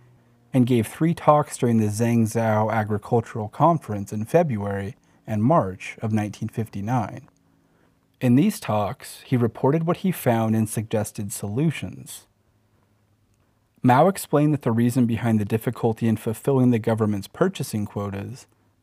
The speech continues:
was that peasants reported lower production figures than the actual amounts they had harvested. He found that the peasants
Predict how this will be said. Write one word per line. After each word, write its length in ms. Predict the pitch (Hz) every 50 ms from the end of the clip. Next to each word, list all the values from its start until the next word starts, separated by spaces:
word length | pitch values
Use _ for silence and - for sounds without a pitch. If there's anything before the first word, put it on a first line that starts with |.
| _
was 160 | - 123 117 113
that 160 | 127 113 -
peasants 420 | - - 131 131 170 165 - -
reported 400 | - 139 - - - 135 113 110
lower 300 | 101 104 110 107 110 104
production 560 | - - 110 101 127 156 165 - - - 107
figures 580 | 104 - - 101 98 98 101 98 98 95 - - _ _ _ _ _ -
than 80 | 117
the 120 | 113 110 110
actual 380 | 113 113 - - - 123 113
amounts 380 | 107 107 110 104 104 104 - -
they 100 | - 101
had 140 | 95 - -
harvested. 600 | - 151 165 160 120 104 - - - - - - _ - _ _ _ _ _ _ _ _ _ _ _ _ _ _ _ _ _ _ _ _ -
He 120 | - 143
found 360 | 131 - - 139 143 165 185
that 120 | 196 185 -
the 80 | 202
peasants 480 | - - 170 156 143 - 156 147 143 -